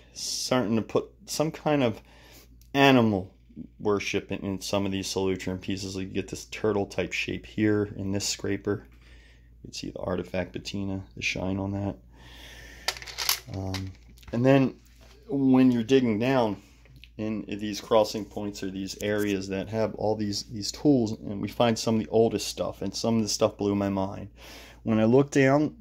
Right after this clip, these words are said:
and I saw moss and algae covering these two pieces, I, it took a lot of time cleaning them, but I got them out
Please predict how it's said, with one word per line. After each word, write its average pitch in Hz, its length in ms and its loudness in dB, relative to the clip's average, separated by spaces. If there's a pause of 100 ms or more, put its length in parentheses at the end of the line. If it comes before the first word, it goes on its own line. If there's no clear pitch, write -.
(100)
and 107 400 -2
I 82 140 0
saw 110 280 6
moss 101 460 4
and 92 100 -2
algae 98 380 4
covering 95 400 0
these 95 180 -4
two 104 200 -8
pieces, 107 480 -4
I, 98 120 0
it - 200 -6
took 127 180 -8
a 113 60 0
lot 110 260 4
of 101 60 -2
time 110 260 -4
cleaning 101 380 -2
them, 98 220 -12 (240)
but 92 100 -8
I 101 80 -6
got 113 260 2
them 131 160 4
out 127 260 2